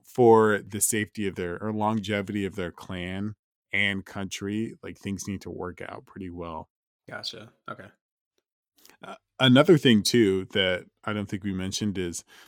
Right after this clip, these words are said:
Speaker 1: Pix comes in with a really off-the-wall idea of trying to bargain with Eren. And is, this is obviously gonna be a clear question, Chris.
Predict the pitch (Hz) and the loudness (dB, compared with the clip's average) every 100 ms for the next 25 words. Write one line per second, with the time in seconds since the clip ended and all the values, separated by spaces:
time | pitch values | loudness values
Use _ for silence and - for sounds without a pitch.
0 | _ 151 143 - 190 175 127 131 127 101 | _ -2 0 2 4 6 6 6 6 2
1 | 95 107 120 113 101 98 92 - _ _ | 0 0 2 2 0 -2 -6 -12 _ _
2 | 120 110 - 110 95 95 95 82 82 - | 4 6 4 0 -2 0 2 2 0 -4
3 | 98 92 101 98 104 95 82 82 82 80 | -6 -6 -4 -2 -2 -4 -8 -10 -10 -12
4 | - _ _ _ _ _ _ - 127 135 | -16 _ _ _ _ _ _ 2 4 4
5 | 107 95 120 117 110 98 - 95 107 82 | 6 8 8 8 2 0 -2 -4 -6 -8
6 | 71 - _ _ _ 110 101 98 92 104 | -12 -18 _ _ _ 0 0 0 -4 -8
7 | - _ _ _ - 131 117 - _ _ | -16 _ _ _ -2 0 0 -4 _ _
8 | _ 143 123 113 131 139 123 110 104 - | _ -10 0 6 8 8 6 6 4 0
9 | 98 92 92 87 87 85 - 101 80 - | 0 -2 -4 -6 -6 -8 -8 -8 -8 -8
10 | 87 78 - 85 85 76 _ _ _ _ | -8 -8 -8 -10 -10 -12 _ _ _ _
11 | _ - 92 87 - | _ -10 -4 0 0